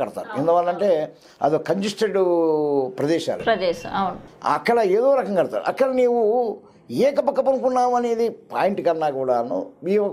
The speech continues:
Speaker 1: పనుకుంటే దరిద్రం వస్తుందా, ఈ పక్క ఉంటుంది. మన వాళ్ళు ఎప్పుడు కూడా ఉత్తర తలాపిని పెట్టి పనుకోకూడదు అనేది మన వాళ్ళ, మనకు ఉన్నటువంటి ఆలోచన.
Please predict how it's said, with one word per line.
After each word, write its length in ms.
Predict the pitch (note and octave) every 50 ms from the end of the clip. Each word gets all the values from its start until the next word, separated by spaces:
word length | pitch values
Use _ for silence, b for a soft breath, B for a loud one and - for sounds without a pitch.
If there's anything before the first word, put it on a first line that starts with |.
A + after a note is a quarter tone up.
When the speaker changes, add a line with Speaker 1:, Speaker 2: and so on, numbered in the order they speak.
| - G3
Speaker 1:
పనుకుంటే 380 | F#3+ F#3+ F#3+ F#3 E3+ F3 F#3+ F#3+ -
దరిద్రం 280 | F3 F3 D#3+ E3+ F3+ F3 E3
వస్తుందా, 320 | E3 - D#3+ E3+ F3 E3+ E3 E3 E3+
ఈ 40 | F3+ E3+
పక్క 180 | D#3+ D3 E3 D#3 D#3+ D3+
ఉంటుంది. 260 | C#3+ D3 D3 C#3 C3+ C#3 C#3
మన 80 | C#3 C#3+ D3+
వాళ్ళు 160 | F3 F#3 F3 D#3+
ఎప్పుడు 220 | - - F3+ G3 G3 F3+
కూడా 220 | F3 F3 E3+ F#3 F#3+ D#3+ D3
ఉత్తర 180 | - - F#3 F3+ D3 E3
తలాపిని 380 | D#3+ D#3 D#3 D3 D3+ F3+ - C3+
పెట్టి 160 | C3+ - E3 C3+
పనుకోకూడదు 560 | C#3+ C#3+ C3+ C#3+ C#3+ B2+ B2+ B2+ B2+ B2+ B2 A#2+
అనేది 240 | B2 B2 B2+ C3+ G3 G3 D3
మన 80 | C3+ C3 B2
వాళ్ళ, 180 | A#2+ A#2+ A#2+ A#2+ - C3 C#3 D3+
మనకు 180 | E3+ C#3+ C3+ D3+
ఉన్నటువంటి 460 | D3+ D3 C#3+ C3+ C3+ C3+ C#3 C#3 F#3 F3+ D3 - - - - - - A2+ A2+ - - G2
ఆలోచన. 320 | A#2+ A#2+ G#2 E2+ - -